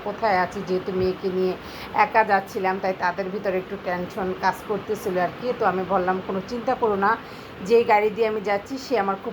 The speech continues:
পরিচিত ছিল, তো আমি এর মধ্যে মুক্তাপুর ব্রিজে উঠে গিয়েছি।" তো এই তো রাজামণির বাবা এখন আমার বারবার কল করতেছে, আমি কোথায় আছি। আর আমি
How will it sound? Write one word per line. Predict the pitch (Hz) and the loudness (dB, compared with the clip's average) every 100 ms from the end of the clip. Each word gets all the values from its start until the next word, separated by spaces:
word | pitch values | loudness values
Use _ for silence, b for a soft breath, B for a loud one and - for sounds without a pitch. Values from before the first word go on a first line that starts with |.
| - | 0
পরিচিত | 262 262 269 - 220 - | 2 2 -4 -2 -2 0
ছিল, | 226 196 226 | -2 0 2
তো | 226 | 4
আমি | 180 190 185 | 4 2 2
এর | |
মধ্যে | 190 185 196 | 2 0 0
মুক্তাপুর | 196 196 208 196 | 0 0 -2 -2
ব্রিজে | 180 185 190 180 247 | -2 0 0 4 2
উঠে | 220 - 240 185 | 2 -2 -6 0
গিয়েছি।" | 185 185 - 302 339 B B B B 262 | 2 2 0 -6 -6 B B B B 0
তো | 208 | 6
এই | 226 240 | 6 6
তো | 277 | 4
রাজামণির | 233 202 208 208 202 | 4 2 -2 -2 4
বাবা | 185 196 196 | 6 6 4
এখন | 190 208 | 2 -2
আমার | 190 185 | -2 2
বারবার | 185 185 190 185 | 2 2 -2 0
কল | 185 185 | -2 -2
করতেছে, | 202 - 202 - | -8 -8 -6 -2
আমি | 185 190 202 | 0 0 -2
কোথায় | 202 220 185 | -2 2 4
আছি। | 185 - 233 | 4 2 0
আর | 202 | 2
আমি | 185 | 2